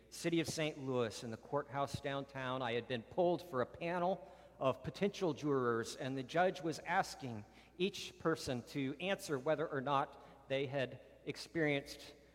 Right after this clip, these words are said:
the type of abuse that this trial was going to be about. It involved an older relative and a child. And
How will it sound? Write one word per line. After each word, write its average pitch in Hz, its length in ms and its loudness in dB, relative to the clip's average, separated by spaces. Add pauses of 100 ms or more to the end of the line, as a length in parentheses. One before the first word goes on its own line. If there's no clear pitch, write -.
(100)
the 139 80 -4
type 190 300 -2
of 151 140 0
abuse 147 800 -2
that 135 140 -8
this - 160 -6
trial 151 380 4
was 135 200 0
going 143 320 -2
to 127 60 -4
be 131 140 -4
about. 123 420 -4 (540)
It 120 100 -4
involved 123 720 2 (680)
an 127 140 -8
older 139 360 0
relative 123 600 -2 (720)
and 117 80 -10
a 113 200 -14
child. 101 300 -12 (1800)
And 120 500 -4